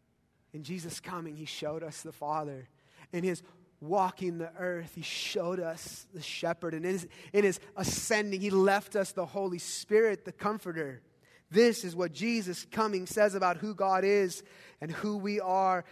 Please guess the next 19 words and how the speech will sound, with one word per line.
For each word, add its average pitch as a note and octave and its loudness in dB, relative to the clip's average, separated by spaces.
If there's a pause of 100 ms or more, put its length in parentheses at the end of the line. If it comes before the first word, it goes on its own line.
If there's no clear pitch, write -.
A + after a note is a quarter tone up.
(200)
This A3 4
is E3+ -8
what F#3 -2
the F3+ -6
coming G#3+ -4
of D#3 -8
Jesus F#3 -6
means G3+ -6
for G3 -4
us. F3+ -4
This G3 -6
is F3+ -10
where G#3 2
we A3 -4
can G3 -4
place A3+ 0
our F3 4
hope. A3+ 4 (340)
But B3+ 10